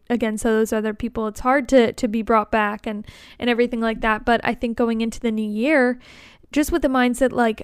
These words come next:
"I can do this and I can use it to my benefit," is just gonna be the best thing for us. I mean, it's something I have to remind myself of every day.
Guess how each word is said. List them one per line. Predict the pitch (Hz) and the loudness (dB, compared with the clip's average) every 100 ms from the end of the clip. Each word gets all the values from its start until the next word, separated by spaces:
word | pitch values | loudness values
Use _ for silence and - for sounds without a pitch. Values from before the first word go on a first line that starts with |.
| - | -4
"I | 254 | -4
can | 330 262 | -2 -2
do | 233 | 2
this | 262 311 - | 4 2 0
and | 233 | -2
I | 226 | -4
can | 240 | -4
use | 233 233 | -2 0
it | 233 233 | 0 0
to | |
my | 220 214 | -2 -2
benefit," | 214 220 - 196 - - | -2 -4 -6 -8 -10 -4
is | 254 226 | -2 0
just | 233 - | -2 -2
gonna | 233 | -2
be | 220 214 214 | -2 -4 -4
the | 220 | -4
best | 214 214 - | -6 -8 -8
thing | 233 | -10
for | 214 247 233 - | -4 0 2 0
us. | 233 - - - | -4 -10 -14 -2
I | 254 | 2
mean, | 269 | 2
it's | 311 | 2
something | 349 349 330 | 0 0 0
I | |
have | 320 302 | 0 0
to | 302 | -2
remind | 269 247 240 | 2 2 2
myself | 226 233 220 | 0 -2 -2
of | 220 214 | -4 -2
every | 240 233 226 | -2 0 0
day. | 220 196 | 0 -2